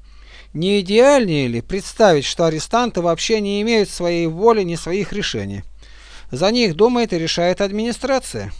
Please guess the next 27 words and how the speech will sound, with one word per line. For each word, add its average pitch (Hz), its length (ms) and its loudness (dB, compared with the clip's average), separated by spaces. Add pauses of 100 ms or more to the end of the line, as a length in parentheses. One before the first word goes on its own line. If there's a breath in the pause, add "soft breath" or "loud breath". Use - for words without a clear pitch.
(840 soft breath)
Пожалуй, 139 460 0 (380 soft breath)
только 208 340 2
такие 277 480 2
арестанты 190 640 2
могут 220 400 2
существовать 175 960 0
в 156 100 -4
новом 185 380 0
обществе. 127 680 -6 (680 loud breath)
И 175 80 -2
вот 208 220 4
с - 20 -20
тридцатых 190 580 0
годов 185 320 2
перестали 180 480 -2
принимать 175 500 -2
узаконенные 165 720 -2
заявления 165 520 -2
о 165 40 0
голодовках. 151 720 -2 (340 soft breath)
Голодовка, 175 840 2 (320 soft breath)
как 185 200 0
способ 196 540 0
борьбы, 170 520 2
больше 196 440 0
не 196 180 -2
существует, 214 960 0